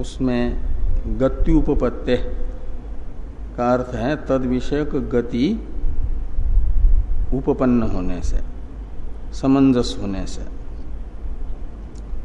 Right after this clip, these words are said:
कार्य ब्रह्म में गंतव्यत्व संभव है, कार्य ब्रह्म विषयक गति होगी का अर्थ कार्य ब्रह्म को प्राप्त करने के लिए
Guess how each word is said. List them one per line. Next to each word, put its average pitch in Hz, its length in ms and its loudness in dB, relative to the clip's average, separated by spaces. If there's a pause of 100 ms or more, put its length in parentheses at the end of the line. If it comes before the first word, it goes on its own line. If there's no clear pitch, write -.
(1200)
कार्य 143 380 4
ब्रह्म 131 400 2
में 147 240 2
गंतव्यत्व 131 840 0
संभव 143 500 0
है, 87 160 -8 (840)
कार्य 120 260 -2
ब्रह्म 127 280 0
विषयक 127 440 0
गति 120 280 -4
होगी 123 280 -4
का 123 160 -4
अर्थ 120 200 -2
कार्य 127 440 -2
ब्रह्म 120 380 0
को - 180 -2
प्राप्त 123 480 -2
करने 120 280 0
के 113 160 -2
लिए 104 420 -2